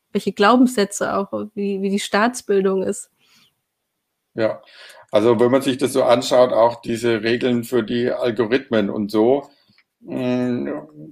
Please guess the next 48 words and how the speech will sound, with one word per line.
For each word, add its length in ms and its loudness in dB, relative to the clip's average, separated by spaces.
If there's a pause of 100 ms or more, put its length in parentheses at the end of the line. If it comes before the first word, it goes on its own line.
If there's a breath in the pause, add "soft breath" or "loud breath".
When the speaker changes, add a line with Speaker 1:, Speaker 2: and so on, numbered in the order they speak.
(220)
Speaker 2:
für, 680 4 (440)
man 160 4
muss 160 4
da 100 6
schon 460 0
so 140 -2
ein 80 0
bisschen 840 -2 (140)
Verständnis 560 -2
auch 160 2
für 160 0
die 140 -4
Kultur 360 0
dort 200 2
natürlich 420 -6
haben, 280 0
ne? 120 0
Also 160 -4
da 140 0
steht 260 -2
dann 180 2
eben 500 -2 (360 soft breath)
stehen 220 -2
dann 160 2
ganz 320 0
klare 400 2
Anforderungen 680 2
von 200 -4
wegen, 580 0
die 240 -2
Anbieter 720 0
halten 380 0
sich 320 -8
an 480 -2
Gesetz 460 -4
und 200 -6
Recht 380 -2
und 220 -4
an 200 -2
diese 520 -2
Vorgaben 520 -2
und 140 -8
an 160 -2
diese 320 -2
Leitlinie 760 0
und 180 -6
an 180 -4
die 180 -6